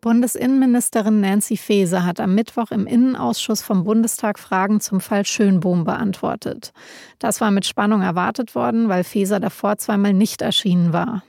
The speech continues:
Zweitausendzweiundzwanzig hatte sie Arne Schönbohm von seinem damaligen Posten als Präsident des Bundesamts für Sicherheit in der Informationstechnik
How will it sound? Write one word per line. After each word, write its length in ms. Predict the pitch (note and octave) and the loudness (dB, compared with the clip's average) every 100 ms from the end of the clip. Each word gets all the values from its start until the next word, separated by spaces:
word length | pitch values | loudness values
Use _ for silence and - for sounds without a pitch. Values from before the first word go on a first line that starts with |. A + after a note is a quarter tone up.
| _ | _
Zweitausendzweiundzwanzig 1300 | - A3+ C4 A#3 A3 - G3 F#3+ - B3 - A3 - | -2 0 2 0 0 0 -2 -2 0 0 0 -4 -4
hatte 200 | G#3 A3+ | -4 -2
sie 180 | F#3+ G3 | -2 -2
Arne 300 | - G3+ G#3 | -2 0 0
Schönbohm 500 | - G#3+ A3 A3 A3 | 2 2 2 2 0
von 220 | - F#3 | 0 -2
seinem 240 | F#3+ F#3 F3 | 0 0 0
damaligen 480 | F#3+ G3+ G3 F3+ | 0 0 0 -2
Posten 360 | - G#3+ - G#3 | -2 -4 -2 -4
als 200 | A3+ - | -4 -6
Präsident 500 | - F3+ F3 F#3+ F#3 | -4 -2 0 -2 -2
des 140 | G3 | -6
Bundesamts 640 | - G#3+ A3+ G#3+ A3 F#3 - | -2 2 2 0 -4 -4 -2
für 120 | F#3+ | -2
Sicherheit 520 | F3+ A3 A3+ G3+ G3 | -2 -4 -2 -2 0
in 100 | G3 | 0
der 80 | F#3 | 0
Informationstechnik 1120 | F3+ - F3+ E3+ - F#3+ - - F#3 G3+ G3+ | -2 -2 -2 -2 -2 -2 -2 -4 -4 -2 -4